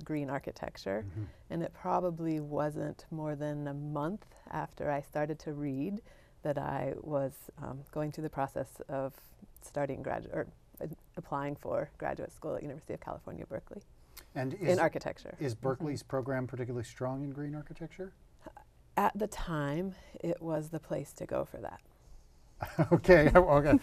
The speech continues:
Speaker 1: <laughs>
Speaker 2: okay.
Speaker 1: Now I would plug University of Oregon
Speaker 2: Ah,
Speaker 1: as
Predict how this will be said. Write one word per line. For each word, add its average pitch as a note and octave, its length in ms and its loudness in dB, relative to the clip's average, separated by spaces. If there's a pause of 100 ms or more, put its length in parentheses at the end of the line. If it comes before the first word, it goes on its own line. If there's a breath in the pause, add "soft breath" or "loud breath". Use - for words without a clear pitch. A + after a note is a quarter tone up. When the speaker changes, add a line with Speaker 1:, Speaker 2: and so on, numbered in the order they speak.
(160)
Speaker 1:
<laughs> - 220 -8
Speaker 2:
okay. D3 240 12
Speaker 1:
Now G3+ 300 10
I F3 140 8
would F#3 180 6
plug F3+ 220 6
University E3 320 0
of D3 80 -2
Oregon F3 340 -4 (260)
Speaker 2:
Ah, C#3+ 380 8
Speaker 1:
as B2 80 -2